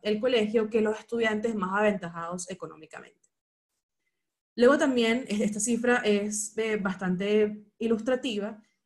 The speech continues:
y es que a pesar de haber completado el ciclo obligatorio estudiantil en, en, en esa educación pública, que ojo,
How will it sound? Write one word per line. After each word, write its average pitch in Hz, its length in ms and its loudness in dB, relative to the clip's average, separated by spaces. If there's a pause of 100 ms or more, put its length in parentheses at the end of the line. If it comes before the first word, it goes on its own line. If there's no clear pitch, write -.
y 240 80 6
es 240 100 4
que 277 240 -2
a 226 140 2
pesar 240 440 0
de 294 60 -2
haber 294 360 -2
completado 208 600 0
el 233 180 0
ciclo 240 500 0
obligatorio 196 600 0
estudiantil 208 560 -2
en, 180 220 0
en, 170 400 -6
en 170 160 -4
esa 196 400 -4
educación 185 500 -2
pública, 220 500 0
que 185 160 0
ojo, 175 300 -4